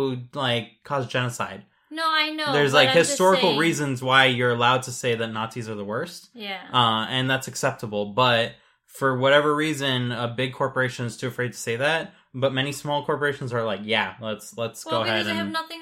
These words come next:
Speaker 2: to lose. <laughs>
Speaker 1: Mm-hmm. Uh, well, like, that's the nice thing about Mastodon. You can have Nazi lovers dot com or whatever. Uh, all the Nazis can go there,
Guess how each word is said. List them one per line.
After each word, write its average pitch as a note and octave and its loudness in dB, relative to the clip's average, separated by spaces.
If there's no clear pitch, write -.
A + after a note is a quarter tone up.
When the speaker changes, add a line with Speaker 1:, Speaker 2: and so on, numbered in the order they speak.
Speaker 2:
to D4 -16
lose. A3 -12
<laughs> D3+ -14
Speaker 1:
Mm-hmm. A#2 -4
Uh, A#2 2
well, C#3+ 6
like, C#3 0
that's C#3 -2
the D3+ -4
nice C3 -2
thing C3 -4
about B2+ -2
Mastodon. A#2+ -4
You B2+ -10
can C3+ -4
have B2+ 2
Nazi B2+ -2
lovers A#2+ -2
dot A2 0
com A2+ 0
or G2 -6
whatever. G2+ -4
Uh, A2 0
all C3+ 2
the D3 0
Nazis C3+ 2
can B2+ -6
go A2+ 2
there, A2+ 2